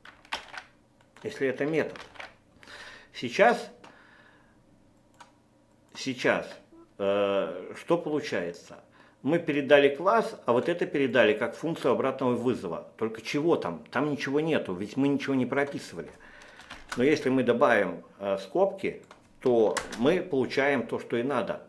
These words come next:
Мы получаем доступ, да, то есть я переопределяю, э, параметр. Просто мы здесь не записывали, но на самом деле, э, это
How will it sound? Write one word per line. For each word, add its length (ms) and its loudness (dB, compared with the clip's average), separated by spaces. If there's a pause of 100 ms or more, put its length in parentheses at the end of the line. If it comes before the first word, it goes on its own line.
(120)
Мы 140 -2
получаем 640 -2
доступ, 440 -2
да, 220 0
то 140 -6
есть 180 -8
я 140 2
переопределяю, 720 -2
э, 500 -8
параметр. 460 0
Просто 300 -6
мы 160 2
здесь 220 -4
не 80 -4
записывали, 680 -4 (460)
но 100 -2
на 100 -2
самом 320 -2
деле, 380 6
э, 400 2
это 440 4